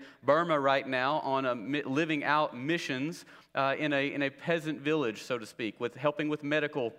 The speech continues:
and all basic needs and training others medics in that area. Uh, we just, we, we just affirmed in our first elder, and that's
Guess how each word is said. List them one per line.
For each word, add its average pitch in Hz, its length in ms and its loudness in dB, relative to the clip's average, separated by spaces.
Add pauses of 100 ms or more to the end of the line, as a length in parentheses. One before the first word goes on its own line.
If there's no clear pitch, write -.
(580)
and 131 320 -2 (320)
all 151 220 4
basic 147 480 0
needs 107 380 -4
and 120 180 -8
training 160 560 -2
others 131 480 0
medics 127 600 -2
in 131 120 -6
that 117 160 0
area. 104 420 0 (300)
Uh, 127 240 4
we 135 100 2
just, 165 400 0 (320)
we, 139 140 0 (100)
we 135 200 -2
just 165 520 0
affirmed 160 580 2
in 156 380 0
our 139 220 2
first 143 340 -2
elder, 151 460 2
and 139 120 -2
that's 147 240 0